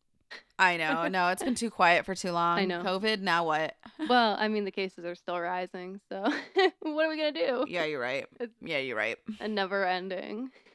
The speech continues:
Speaker 2: <laughs>
Speaker 1: I know. I hope
Speaker 2: story.
Speaker 1: everyone's staying safe who listens.
Speaker 2: Mm-hmm.
Speaker 1: Um, I know we have been very careful, but still, you can be careful and still get it and still have problems, so be careful.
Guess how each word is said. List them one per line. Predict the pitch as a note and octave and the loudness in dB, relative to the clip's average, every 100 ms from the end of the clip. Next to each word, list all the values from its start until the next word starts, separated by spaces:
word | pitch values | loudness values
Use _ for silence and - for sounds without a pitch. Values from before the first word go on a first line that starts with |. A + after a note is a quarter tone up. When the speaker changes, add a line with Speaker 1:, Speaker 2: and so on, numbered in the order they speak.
| - | -4
Speaker 2:
<laughs> | F4 E4+ - _ _ - | -2 -2 -10 _ _ -6
Speaker 1:
I | |
know. | G#3+ | 0
I | G#3+ | 4
hope | G3 | 4
Speaker 2:
story. | A#3 | 2
Speaker 1:
everyone's | A#3 B3 B3+ | 0 0 -2
staying | - A3+ G3+ | -2 -4 -4
safe | - F#3+ F#3+ F#3+ | -4 -2 -2 -4
who | G#3+ G3+ | -8 -6
listens. | F#3+ G3 G3+ F3+ F#3 G#3+ A3 | -4 -6 -6 -8 -8 -10 -8
Speaker 2:
Mm-hmm. | A3+ A3 | -6 -4
Speaker 1:
Um, | F#3 F#3 G3+ A3 _ _ _ _ _ _ _ _ _ _ _ _ | -2 -4 -6 -12 _ _ _ _ _ _ _ _ _ _ _ _
I | G3 | -8
know | F#3+ F3+ | -6 -6
we | F3 | -8
have | F3+ D#3+ D#3+ | -8 -8 -8
been | E3 D#3+ - _ | -10 -10 -12 _
very | F3 D#3 | -10 -10
careful, | D3+ D#3+ C#3+ C#3+ D3+ D#3 | -10 -10 -8 -8 -10 -8
but | D3+ D#3 - | -8 -8 -10
still, | - - F3 F3+ F3+ F3+ | -14 -8 -4 -4 -4 -8
you | F3+ | -10
can | F#3+ | -8
be | G3 | -8
careful | - F3 F#3 - F#3+ | -4 -4 -4 -6 -8
and | F#3 | -8
still | - G3 F#3+ - _ - _ _ _ _ - | -8 -6 -6 -12 _ -20 _ _ _ _ -8
get | G3+ | -2
it | G3+ F#3 | 0 -2
and | F#3+ | -4
still | G3+ | -8
have | G3 G3+ | -10 -8
problems, | G3+ F#3+ G#3 G#3 A3 | -2 0 0 -4 -6
so | G#3+ | -10
be | A3+ | -12
careful. | - C4 B3+ C4+ C4 | -10 -10 -4 -4 -4